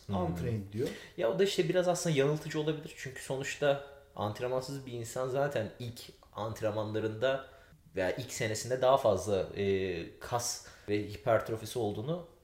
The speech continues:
Speaker 2: biliyoruz. E, yani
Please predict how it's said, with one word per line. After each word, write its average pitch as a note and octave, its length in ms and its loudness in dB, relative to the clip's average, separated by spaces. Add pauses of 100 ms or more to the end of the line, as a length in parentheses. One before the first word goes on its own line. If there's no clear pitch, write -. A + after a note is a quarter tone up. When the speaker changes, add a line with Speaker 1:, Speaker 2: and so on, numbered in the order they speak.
(220)
Speaker 2:
biliyoruz. C#3+ 520 -2 (600)
E, G2 60 -2 (640)
yani G2+ 300 -4